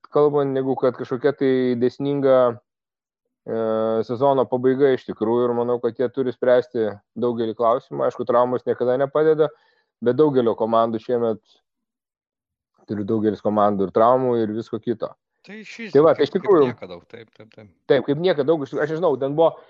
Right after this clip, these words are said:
Speaker 1: kalba dar gal į sezono vidurį, kad tai nėra labai kažkaip išsiskir-, išskirtinai, bet man atrodo, kad, nu, šiemet tai pa-, tiek, kiek aš stebiu, nu, kosmosas. Aišku, mes gaunam galbūt žymiai daugiau informacijos, bet, e,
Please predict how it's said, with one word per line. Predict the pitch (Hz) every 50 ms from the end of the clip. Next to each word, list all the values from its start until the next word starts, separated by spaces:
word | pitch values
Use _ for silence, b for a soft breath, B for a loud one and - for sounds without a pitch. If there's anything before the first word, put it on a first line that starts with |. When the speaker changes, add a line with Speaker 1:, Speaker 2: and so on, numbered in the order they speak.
| B B B
Speaker 1:
kalba | - 143 139 143 165 170
dar | 156 160 147 143
gal | 151 147 151
į | 139
sezono | 147 147 135 160 160 156 151
vidurį, | 147 156 156 160 156 151 -
kad | 156 143 143 -
tai | _ - 147 143
nėra | 143 151 156 165 170 165
labai | 160 151 143 135 127 135 139 151 175 180
kažkaip | - 185 - - 202 202 180 - -
išsiskir-, | 180 180 - - 190 - - 202 202 180 185
išskirtinai, | - 170 - - - 190 160 170 180 190 190 175
bet | 160 147 143
man | 160 175 165
atrodo, | 156 165 165 170 165 156
kad, | 143 147 139 143
nu, | 135
šiemet | - - 165 165 160 151 131 -
tai | 139 135
pa-, | 127 - 139 123 -
tiek, | - 160 147
kiek | - 139 139
aš | 143 131 -
stebiu, | - 127 127 131 151 165 165 b b b b b b b b b _ _ _ -
nu, | 131 139 135 131 131 120 - - 143
kosmosas. | - 143 139 123 - 113 87 95 95 123
Aišku, | 127 123 - 123
mes | 113 110 107 110
gaunam | 120 127 131 127 120 113
galbūt | 107 104 104 110 110 104
žymiai | 123 131 123 120 110
daugiau | 107 107 104 117 117
informacijos, | 117 - 120 117 117 120 120 127 127 - 127 117 113
bet, | 117 113 110 104 - _
e, | - 120 117